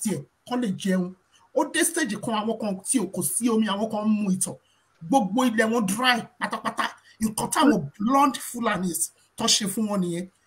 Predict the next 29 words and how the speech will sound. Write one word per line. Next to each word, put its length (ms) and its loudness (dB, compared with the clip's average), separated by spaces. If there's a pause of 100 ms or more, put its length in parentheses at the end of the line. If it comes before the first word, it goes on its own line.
(160)
And 140 0
don't 180 -2
forget, 400 0
you 120 0
are 160 -4
dealing 240 0
with 120 0
the 60 0
blonde 460 0
Fulanis 680 -4
as 200 -6
well. 240 -4 (360)
Ẹ̀yin 200 4
náà 140 4
ti 60 2
bẹ̀rẹ̀ 160 0
sí 80 0
ní 220 4
experience 480 0
the 60 4
same 180 4 (100)
thing. 180 -4 (380)
Torí 180 -2
ẹ̀ 80 4
náà 160 6
làwọn 220 2
náà 120 0
fẹ́ 120 4
lọ 80 6